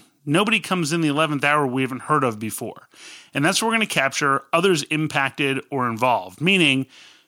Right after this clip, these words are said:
who else is impacted by this? Who else would have an opinion about how we measure the results? Who else would have an opinion about how we measure the impact of the organization?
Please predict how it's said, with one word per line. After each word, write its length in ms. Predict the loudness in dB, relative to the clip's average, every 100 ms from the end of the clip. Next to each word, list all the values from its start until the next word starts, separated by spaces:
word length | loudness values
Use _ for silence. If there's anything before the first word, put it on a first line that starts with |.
| -4
who 200 | 2 4
else 240 | 4 2
is 180 | 0 -2 -2
impacted 600 | -2 0 -2 -2 -4 -4
by 120 | -2
this? 280 | -4 -4 -4
Who 160 | 0 2
else 180 | 2
would 100 | 2
have 120 | 2 0
an 60 |
opinion 420 | -2 -2 0 0
about 240 | 0 -2 -2
how 140 | -2
we 120 | 0
measure 320 | 2 0 0 -4
the 80 |
results? 640 | -4 0 0 0 -2 -4 -4 -14 -20 -10 0
Who 180 | 2
else 160 | 4 2
would 80 | 2
have 100 | 0
an 80 | -2
opinion 420 | -2 0 2 0
about 420 | 2 2 2 -4 _ _ _
how 160 | -2 2
we 100 | 2
measure 240 | 2 0
the 160 | -2 -4
impact 420 | -2 -2 0 -2 0
of 60 |
the 80 | 0
organization? 720 | 0 0 0 2 2 0 -4